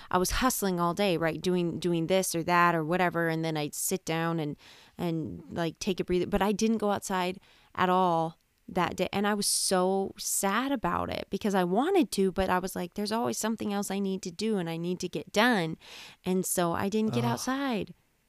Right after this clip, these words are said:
Speaker 1: So, like,
Speaker 2: Wow.
Speaker 1: I miss the sun.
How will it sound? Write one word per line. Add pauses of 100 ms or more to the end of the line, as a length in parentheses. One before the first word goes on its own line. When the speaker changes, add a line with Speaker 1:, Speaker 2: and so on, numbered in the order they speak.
(260)
Speaker 1:
So, (420)
like, (720)
Speaker 2:
Wow. (340)
Speaker 1:
I
miss (320)
the
sun.